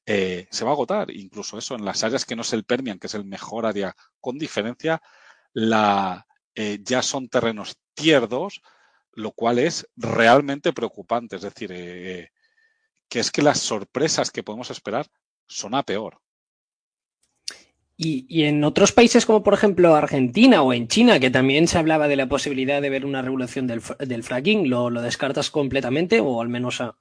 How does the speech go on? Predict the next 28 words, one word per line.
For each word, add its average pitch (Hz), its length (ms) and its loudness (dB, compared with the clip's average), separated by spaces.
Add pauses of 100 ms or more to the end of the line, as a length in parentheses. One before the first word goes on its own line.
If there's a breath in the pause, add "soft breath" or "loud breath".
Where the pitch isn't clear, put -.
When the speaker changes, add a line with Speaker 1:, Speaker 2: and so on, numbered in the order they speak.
(120)
Speaker 2:
medio 135 360 -4
plazo, 139 300 -2
imagino? 156 460 -4 (680)
Speaker 1:
China, 175 580 -2
China 170 320 -4
produce 165 720 -4
y 120 320 -4
Argentina 139 480 -4
también. 143 360 -6
El, 131 220 -8
el 123 160 -8
tema 151 300 0
de 139 100 -2
nuevo 151 240 -6
son 147 380 -8
los, 120 520 -6 (540)
eh, 104 640 -2 (360)
los 117 300 -10
tiempos 139 340 -8
de 135 100 0
reacción. 113 400 -6
O 117 40 -18
sea, 117 140 -8
que - 120 -6
al 123 40 -2
final 127 300 -6
es 123 160 -10
eso. 107 320 -12